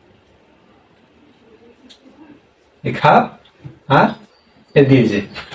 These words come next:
আমাদের লিখতে হবে এই ভাষায়। আমাদের সামনে যতবার লেখা আসবে এই, এইভাবে আসবে, কিন্তু আমাদের উচ্চারণ করতে হবে কি? এইভাবে। এখানে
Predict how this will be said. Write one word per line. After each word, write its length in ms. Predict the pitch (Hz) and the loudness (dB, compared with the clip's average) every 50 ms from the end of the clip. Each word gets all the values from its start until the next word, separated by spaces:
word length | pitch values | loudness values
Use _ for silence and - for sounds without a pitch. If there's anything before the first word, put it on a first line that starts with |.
| - - _ _ | -20 -20 _ _
আমাদের 540 | - 123 143 170 185 196 190 220 233 240 254 247 - - - - - - _ _ _ _ _ _ _ _ _ _ _ _ _ _ _ _ _ _ _ _ - | -2 2 4 4 4 4 4 4 6 6 4 4 0 -4 -8 -14 -20 -20 _ _ _ _ _ _ _ _ _ _ _ _ _ _ _ _ _ _ _ _ 0
লিখতে 460 | 107 113 147 185 220 220 - - 254 240 208 | 4 4 6 6 4 2 4 4 4 6 6
হবে 240 | 220 226 226 247 247 247 240 214 - - - - - _ _ _ _ _ _ _ - | 6 6 6 6 8 8 6 6 4 0 -6 -18 -20 _ _ _ _ _ _ _ 4
এই 160 | 214 233 240 - | 4 4 6 4
ভাষায়। 380 | 135 - - - 135 117 - - 127 | 4 2 2 2 2 4 4 4 4
আমাদের 260 | 147 156 165 196 202 | 4 4 4 4 2
সামনে 260 | - - 165 180 180 | 2 2 2 2 4
যতবার 520 | 156 170 165 160 196 196 208 220 220 226 226 214 165 | 4 4 4 4 4 4 4 6 6 6 6 6 6
লেখা 280 | 151 160 151 143 170 175 | 4 4 4 4 4 4
আসবে 240 | 175 175 175 202 208 202 - - | 4 4 4 4 4 4 2 4
এই, 240 | 196 208 226 233 240 233 233 214 190 - - 196 202 | 6 6 6 6 6 4 4 4 2 2 4 6 6
এইভাবে 380 | 214 214 143 147 151 151 - 196 | 6 6 6 4 4 4 6 6
আসবে, 280 | 165 135 123 117 107 101 | 6 4 4 2 0 -2
কিন্তু 260 | - 135 147 160 156 175 | 2 2 2 4 4 6
আমাদের 260 | 165 170 170 170 185 180 170 | 6 6 6 6 6 4 4
উচ্চারণ 280 | 160 - - 196 196 185 | 4 2 2 2 4 4
করতে 220 | 180 170 - - | 2 2 2 2
হবে 120 | 185 196 190 220 | 2 2 2 2
কি? 80 | 294 370 - - - - _ _ _ - _ - | 2 2 0 -4 -10 -18 _ _ _ -4 _ 4
এইভাবে। 420 | 180 185 123 120 113 107 98 92 - - - - - - - - | 4 6 6 4 2 0 -2 -4 -8 -10 -14 -20 -20 -12 -2 0
এখানে 380 | 160 151 160 170 170 185 220 | 2 4 4 4 4 6 4